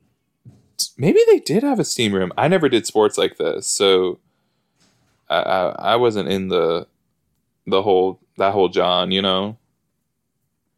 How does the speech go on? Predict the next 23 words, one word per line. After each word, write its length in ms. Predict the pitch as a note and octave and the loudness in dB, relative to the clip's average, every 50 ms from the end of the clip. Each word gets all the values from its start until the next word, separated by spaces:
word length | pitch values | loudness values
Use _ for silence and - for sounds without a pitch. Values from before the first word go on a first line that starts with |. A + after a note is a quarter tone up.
| _ _ _ _ _ _ _ _ _ _ _ _ _ _ _ - | _ _ _ _ _ _ _ _ _ _ _ _ _ _ _ -4
I 80 | - G2+ | -2 -2
was 180 | G#2+ G#2+ G#2 - | -2 -2 -2 -4
just 180 | G2+ - - | -4 -4 -2
kinda 480 | - G#2 G2 G2 F#2 F2+ F2+ F2 F2 F#2 _ _ _ - - _ _ - | -2 0 0 0 0 0 -2 -2 -4 -8 _ _ _ -20 -20 _ _ -4
enjoying 540 | G#2 G2+ G2 F2+ G#2 G#2 G#2 G#2 G2+ F#2+ F#2 | -2 -2 0 2 2 2 2 2 0 -2 -2
myself 840 | F2+ F#2 F#2+ F#2+ - - G2 G2 G2 G2 G2 G2 - - - - - - | -2 -2 -2 -2 0 0 2 2 4 4 2 0 -2 -6 -14 -12 -6 -4
and 180 | G2 F#2+ F#2+ | -4 -2 0
what 140 | F#2+ F#2+ E2 | 0 0 2
I 180 | D2 F#2 F#2+ F#2+ | 2 2 2 2
did. 540 | F#2 F#2 F#2 F#2 F2+ F2+ F2+ F#2 G2 A2 - _ _ _ _ _ _ _ _ _ _ _ _ _ _ _ _ _ _ - | 2 2 2 2 2 2 0 -2 -4 -8 -10 _ _ _ _ _ _ _ _ _ _ _ _ _ _ _ _ _ _ -4
I 100 | - G2+ | -2 0
wasn't 300 | G2+ A2 G#2+ A2 G2 - | 0 0 -2 -2 -4 -2
ever 280 | - G2 G2+ G#2 G#2 G2+ | 0 0 0 0 0 0
in 80 | G2 | 0
a, 40 | F#2+ | 0
like, 180 | F2+ F2 E2+ - | -2 -2 -2 -2
a 60 | B1 | -2
locker 400 | F2+ G2+ A#2+ C#3+ C#3+ - - A#2+ | 0 0 0 0 0 -2 -2 -2
room 560 | A2+ A#2+ A#2+ A#2 A2+ A2+ A2+ A2+ A2 A2 G#2 | 0 0 0 0 0 -2 -2 -2 -4 -4 -4
or 80 | E2+ B1 | -6 -6
anything 280 | G2+ G#2+ G#2 - G2 | -6 -6 -6 -8 -8
like 160 | F#2+ F#2 F#2+ | -10 -10 -8
that. 360 | - F2 E2 D2+ - - - | -4 -4 -4 -4 -4 -8 -14